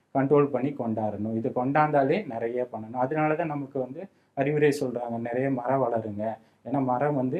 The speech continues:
அதுக்கு தேவையான ஆக்சிஜனை உள்ள எடுத்துக்கிட்டு, கார்பன் டை ஆக்சைடு உள்ள எடுத்துட்டு ஆக்சிஜனா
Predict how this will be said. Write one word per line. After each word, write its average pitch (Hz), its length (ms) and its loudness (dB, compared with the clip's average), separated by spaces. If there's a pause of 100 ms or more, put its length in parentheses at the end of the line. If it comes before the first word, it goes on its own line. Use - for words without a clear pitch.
(120)
அதுக்கு 123 340 -4
தேவையான 135 460 4 (640)
ஆக்சிஜனை 131 520 2 (280)
உள்ள 131 220 0
எடுத்துக்கிட்டு, 120 580 -2
கார்பன் 131 320 0
டை 127 100 2
ஆக்சைடு 120 240 -2
உள்ள 127 240 -2
எடுத்துட்டு 131 340 -4 (100)
ஆக்சிஜனா 139 500 0